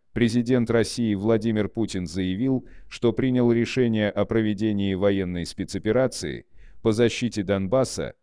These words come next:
в ответ на просьбу о помощи от глав Л Н Р и Д Н Р. Украина ввела военное положение на всей территории страны.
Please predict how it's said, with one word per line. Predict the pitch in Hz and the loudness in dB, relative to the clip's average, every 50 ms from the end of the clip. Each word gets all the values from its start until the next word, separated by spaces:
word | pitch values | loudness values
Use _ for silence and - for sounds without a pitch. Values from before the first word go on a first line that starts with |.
| _ _ _ | _ _ _
в | 87 104 | 2 4
ответ | 110 107 120 135 143 - 135 | 4 4 4 0 0 0 0
на | 127 123 | 0 0
просьбу | - 127 127 123 107 104 104 113 113 | 2 2 2 2 2 2 2 2 2
о | 107 | 2
помощи | 95 - 120 117 107 104 98 - - 113 | 2 0 0 0 0 0 -2 -2 0 0
от | 104 101 90 90 | 2 2 0 0
глав | 87 107 107 104 90 - - _ | 0 0 2 2 0 -2 -4 _
Л | 104 101 98 95 | 0 2 2 2
Н | 95 92 98 107 | 0 0 0 0
Р | 110 110 107 - | 0 0 -2 -2
и | - 110 110 | -2 -4 0
Д | 101 113 110 | 2 2 2
Н | 104 104 101 98 | 4 2 0 -2
Р. | 85 62 52 - _ _ _ _ _ _ _ _ _ _ _ _ _ _ _ _ _ _ _ _ _ _ _ _ _ _ _ _ _ _ - - - - - - | -4 -6 -10 -14 _ _ _ _ _ _ _ _ _ _ _ _ _ _ _ _ _ _ _ _ _ _ _ _ _ _ _ _ _ _ -20 -20 -18 -18 -18 -10
Украина | - 90 92 - 107 107 117 120 120 113 110 107 | -8 -6 -4 -2 0 2 4 4 4 4 2 2
ввела | 95 95 101 110 110 107 104 98 | 0 -2 -2 0 2 2 2 2
военное | 92 95 92 95 92 90 87 87 87 85 80 | 2 2 2 2 0 0 0 0 0 -2 -2
положение | - 90 87 87 82 80 104 120 117 104 95 87 78 64 - _ - - - - - - | -2 -2 -2 -2 -2 0 0 0 2 2 2 2 0 -2 -6 _ -20 -20 -20 -20 -12 -4
на | 90 98 101 | 0 0 0
всей | 90 - - 131 127 117 | 0 0 0 0 0 0
территории | - - 110 107 104 - 110 107 101 101 101 | 0 0 0 0 0 0 0 0 2 0 0
страны. | 90 - - - 110 110 107 104 87 71 - | -2 -2 -4 -2 0 2 2 2 0 0 -4